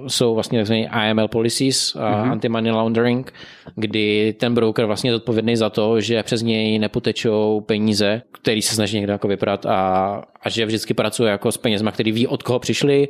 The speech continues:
Speaker 1: a u koho zůstávají. A nesmí se stát, že je prostě pošle někomu jinému, kdo se jenom vydává za, za prostě nějakou jinou osobu. A tohle to si přesně hlídá přes, eh, protože dneska už, že jo, nejdeš do té banky a nejdeš se tam jako f-,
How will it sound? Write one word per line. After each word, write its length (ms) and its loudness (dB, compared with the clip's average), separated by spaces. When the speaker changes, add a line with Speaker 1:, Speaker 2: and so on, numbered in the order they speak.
Speaker 1:
a 220 -2
u 80 -4
koho 200 0
zůstávají. 580 2
A 40 0
nesmí 240 0
se 120 -2
stát, 200 0
že 100 -2
je 60 0
prostě 240 -2
pošle 320 -2
někomu 300 0
jinému, 400 2
kdo 140 0
se 120 0
jenom 160 -2
vydává 480 0
za, 420 0
za 320 2
prostě 240 -4
nějakou 240 -2
jinou 220 2
osobu. 280 -2
A 300 -2
tohle 180 2
to 120 -4
si 100 0
přesně 280 0
hlídá 260 2
přes, 480 -2
eh, 140 0
protože 280 -2
dneska 320 -2
už, 140 2
že 100 2
jo, 100 2
nejdeš 280 0
do 80 -2
té 100 0
banky 380 0
a 40 0
nejdeš 380 0
se 140 0
tam 120 0
jako 140 -2
f-, 140 -10